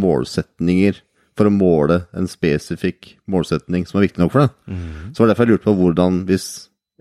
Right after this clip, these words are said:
Speaker 1: helse er viktig nok for deg,
Speaker 2: Mm.
Speaker 1: hvordan kan du målsette det, og hvordan kan du måle at du faktisk gjør det som du skal gjøre?
Speaker 2: Mm, mm.
Speaker 1: For at det ikke er styrt på en følelse, da.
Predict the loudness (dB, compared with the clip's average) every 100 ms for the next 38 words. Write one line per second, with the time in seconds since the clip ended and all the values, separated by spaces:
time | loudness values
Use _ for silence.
0 | -4 -2 -2 -4 -2 0 -2 -4 -4 -2
1 | 0 -2 -2 _ -12 -2 0 2 2 2
2 | 2 2 0 0 0 0 -2 -2 -2 -2
3 | -2 -2 -2 _ -4 0 2 0 -2 -4
4 | -4 -4 0 0 0 -2 -8 -8 _ -12
5 | -2 2 2 0 -4 -10 -10 -12 _ -14
6 | -10 -4 -2 0 0 0 0 0 2 0
7 | 2 0